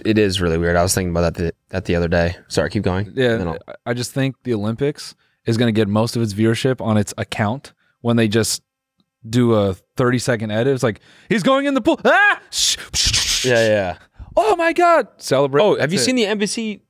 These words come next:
Speaker 1: TikTok account?
Speaker 2: No.
Speaker 1: Dude, the Olympics clips go crazy viral on there.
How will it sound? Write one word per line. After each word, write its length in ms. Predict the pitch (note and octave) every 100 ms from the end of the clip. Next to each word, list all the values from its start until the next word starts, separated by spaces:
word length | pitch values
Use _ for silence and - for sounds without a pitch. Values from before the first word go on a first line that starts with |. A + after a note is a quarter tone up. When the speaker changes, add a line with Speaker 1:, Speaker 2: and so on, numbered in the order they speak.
| -
Speaker 1:
TikTok 320 | F#3 F3 C#4+
account? 300 | D4 D#4+ E4+
Speaker 2:
No. 320 | A#2 C3 A2+ -
Speaker 1:
Dude, 120 | G3 D#3
the 100 | C3
Olympics 440 | E3 E3+ C#3 - _ -
clips 300 | E3 E3+ -
go 160 | A2
crazy 640 | - - A#2 A#2+ C3 B2 G#2+
viral 340 | A2+ F#2 D#2+
on 120 | E2
there. 200 | E2 -